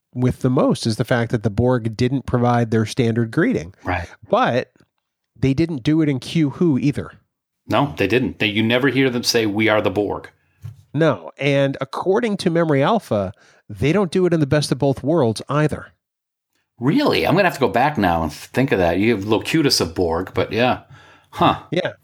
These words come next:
Speaker 2: Interesting.
Speaker 1: Let me, uh, let me read from, you know, their, their article on regeneration briefly.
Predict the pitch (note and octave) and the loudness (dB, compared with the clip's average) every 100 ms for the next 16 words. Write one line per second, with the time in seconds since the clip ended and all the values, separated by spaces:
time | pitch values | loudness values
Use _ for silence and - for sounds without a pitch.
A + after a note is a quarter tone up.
0 | - D3 D3 A#2+ D#3 F3 E3+ - C3 - | -12 -10 -10 -4 -2 0 -2 -4 -6 -8
1 | - D3+ D3+ D#3 D#3 C#3 _ _ _ _ | -4 0 2 2 0 -4 _ _ _ _
2 | _ _ _ - C3 E3 E3 C3 - C3 | _ _ _ -12 -4 0 2 0 -2 0
3 | B2 A#2+ A#2+ A#2+ A#2 _ B2 A#2 A2 B2 | 2 0 -2 -4 -8 _ 0 0 2 2
4 | B2 B2 A#2+ _ _ A#2 B2+ B2+ C3 - | 2 2 -2 _ _ -4 -2 0 0 0
5 | A#2+ A2 A#2+ A#2+ A#2+ B2 B2+ C3 E3 C4 | -2 0 0 0 0 0 -2 -2 -2 -2
6 | - F#2+ A#2+ G#3 - E2+ | -2 -2 -2 -2 -2 -4